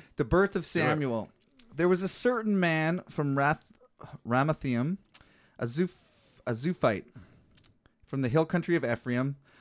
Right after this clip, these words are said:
Speaker 1: whose name was Elkanah. <laughs> Elkanah.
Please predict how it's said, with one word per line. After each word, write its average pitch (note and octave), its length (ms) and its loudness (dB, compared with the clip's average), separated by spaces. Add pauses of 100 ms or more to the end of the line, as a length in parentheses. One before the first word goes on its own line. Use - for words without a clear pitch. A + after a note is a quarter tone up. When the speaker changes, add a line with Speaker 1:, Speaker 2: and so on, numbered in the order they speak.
(100)
Speaker 1:
whose C3+ 220 -4
name D#3 260 0
was D3+ 280 0
Elkanah. C#3 1000 0 (640)
<laughs> - 1160 -4
Elkanah. F3+ 1120 2